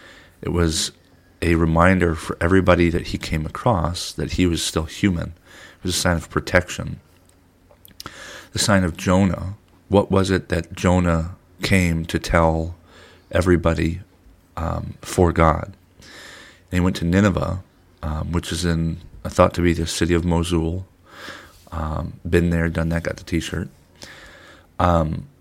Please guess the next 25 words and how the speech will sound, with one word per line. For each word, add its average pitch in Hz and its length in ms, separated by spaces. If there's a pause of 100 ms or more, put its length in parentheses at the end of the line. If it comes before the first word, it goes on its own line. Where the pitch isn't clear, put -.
(420)
he - 220
went 101 320
to 90 280
Nineveh 90 600 (420)
to, 85 640 (140)
uh, 80 160
prophesy, - 800 (300)
and 90 100
he, 82 200 (680)
the, 82 340 (960)
there's 85 140
actually 82 160
two 120 180
sides 82 280
of 78 60
the - 40
story. 85 220
His 107 220
side 82 180
of 78 60
the 73 60
story 82 320
is 80 200
he 110 200
wanted 80 500